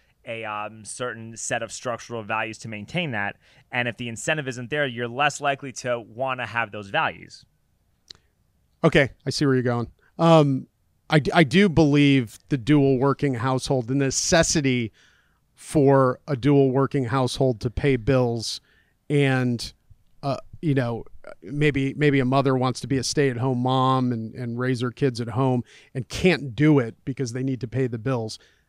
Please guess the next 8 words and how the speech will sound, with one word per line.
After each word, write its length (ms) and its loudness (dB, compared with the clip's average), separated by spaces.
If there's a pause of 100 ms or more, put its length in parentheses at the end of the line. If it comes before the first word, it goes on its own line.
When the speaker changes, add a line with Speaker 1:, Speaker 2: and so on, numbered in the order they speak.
(260)
Speaker 2:
That 400 2
does 300 -4
lead 220 -4
to 60 -4
cultural 420 -4
degradation, 640 -8
I 60 -6
think. 340 -6